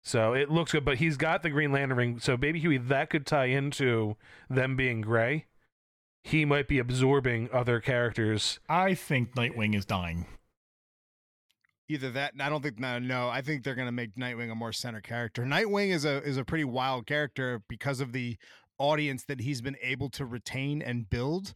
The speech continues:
Speaker 3: without having the same treatment that major heroes get.
Speaker 2: I,
Speaker 3: Like,
Speaker 2: yeah.
Speaker 3: there's no Nightwing movie.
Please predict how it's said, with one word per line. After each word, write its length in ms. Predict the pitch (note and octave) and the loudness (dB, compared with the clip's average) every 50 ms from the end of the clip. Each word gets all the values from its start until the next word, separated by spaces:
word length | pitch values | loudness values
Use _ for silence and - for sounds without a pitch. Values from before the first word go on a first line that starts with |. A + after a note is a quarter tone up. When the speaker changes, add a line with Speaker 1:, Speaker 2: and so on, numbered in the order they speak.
| - - - - - | -18 -20 -20 -14 -8
Speaker 3:
without 360 | - C#3 C3+ C#3+ C#3+ E3 - | -6 -4 0 0 0 0 0
having 680 | - - - D3 D3+ D#3 D3 D3 D#3+ D#3 D#3 D#3 D3 - B2 | -2 -2 0 0 0 2 2 2 0 0 0 -2 -4 -6 -8
the 140 | A2+ B2+ C3 | -6 -4 -4
same 600 | - - - - D3+ D3 C#3+ D3 D3 C#3+ C#3+ B2 | -2 -2 -2 -2 0 0 2 2 0 0 0 -2
treatment 540 | - - - D3+ E3 F3+ E3 F3+ F#3+ E3+ - | -4 -2 -2 -2 -2 0 0 -2 -2 -2 0
that 160 | D#3 D3 C3+ | 0 0 0
major 480 | C3 C3 C3+ C3+ C#3+ C#3 A#2+ B2 C3+ B2 | 0 0 0 0 0 0 0 -2 -2 -2
heroes 420 | G#2+ C#3 C3+ B2+ B2 A2+ G#2+ G2+ | -2 -2 -2 -2 -2 -4 -4 -6
get. 240 | - C3+ A2+ F#2 - _ _ _ - | -4 -6 -6 -6 -8 _ _ _ 0
Speaker 2:
I, 80 | C#3 E3+ | 0 0
Speaker 3:
Like, 100 | E3 D3 | 0 0
Speaker 2:
yeah. 80 | D3+ - | 2 2
Speaker 3:
there's 160 | G3+ F#3+ C#3+ | 2 2 4
no 140 | D#3+ A#3 G#3+ | 4 4 4
Nightwing 440 | D#3+ D3 D3+ D#3 C3+ B2+ C#3 C#3+ C#3 | 4 2 0 0 0 0 0 0 0
movie. 540 | C3 C3+ C#3 C#3+ C#3 C3 A#2 G2+ G2+ A2+ - | 0 2 2 2 2 2 0 -2 -4 -6 -10